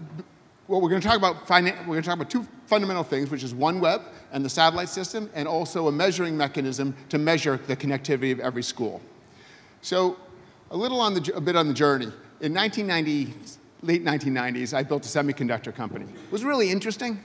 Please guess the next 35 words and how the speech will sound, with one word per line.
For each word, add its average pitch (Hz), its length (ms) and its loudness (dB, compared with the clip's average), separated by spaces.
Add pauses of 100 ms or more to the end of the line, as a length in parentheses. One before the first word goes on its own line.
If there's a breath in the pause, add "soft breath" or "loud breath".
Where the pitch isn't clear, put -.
We 151 80 -6
built 165 240 -6
a - 20 -8
lot 175 120 -4
of 160 80 -10
cool 190 180 -4
stuff, 220 400 -2 (400 loud breath)
but 175 220 8 (100)
it 214 80 -6
wasn't 214 300 0
that 156 260 2
meaningful. 131 540 0 (420 loud breath)
And 151 100 -4
after 196 200 0
selling 262 320 -2
that 185 160 -4
company, 160 340 -2
I 151 40 0
decided 160 460 2
that 160 140 2 (320 loud breath)
anything 220 400 2
I 170 60 0
did 160 180 -2
from 151 160 -6
then 143 160 0
on 120 300 -2 (260)
had 165 200 2
to 151 40 -6
have 143 160 2
meaning, 110 380 -4 (200)
had 160 140 0
to 185 100 -6
impact 165 380 0
people's 135 260 0
lives. 117 600 -2